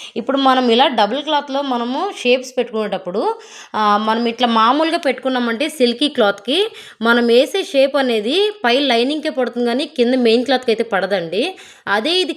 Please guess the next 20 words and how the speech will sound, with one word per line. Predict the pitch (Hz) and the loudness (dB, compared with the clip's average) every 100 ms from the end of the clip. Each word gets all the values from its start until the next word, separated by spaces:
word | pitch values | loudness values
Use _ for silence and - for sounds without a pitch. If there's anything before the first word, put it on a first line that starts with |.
| - | -2
కాటన్ | 214 226 311 294 | 0 2 2 0
అనుకోండి, | 240 214 196 202 339 392 294 | 0 0 -2 0 2 0 0
మనం | 233 226 214 | 0 0 0
ఇట్లా | 226 208 196 | 2 2 2
వేయాల్సిన | 214 269 269 254 214 | 2 2 0 -6 -4
పని | 202 208 | -2 0
లేదు. | 226 254 | 0 0
నార్మల్గా | 196 214 226 233 240 220 | 0 0 0 0 2 0
వేసుకున్న | 208 220 254 269 | -2 -4 -2 0
రెండు | 208 220 247 | 0 0 0
క్లాత్లకి | 226 220 240 220 | 0 0 -2 -2
కరెక్ట్గా | 190 - 220 262 208 | -2 -2 -4 0 0
కలిపి | 220 349 440 - - - - | 0 0 -2 -4 -20 -18 2
షేప్ | 254 277 294 | 4 4 2
అనేది | 269 254 - | -2 -2 -2
పడుతుంది. | 226 214 202 160 156 - - _ _ 240 | -2 -2 -6 -6 -8 -10 -20 _ _ 0
మనం | 277 277 | 2 2
ఇట్లా | 269 269 262 | 2 0 0
సిల్కీ | 254 254 349 302 | -2 -2 -2 0
క్లాత్కి | 277 269 262 | 0 0 -4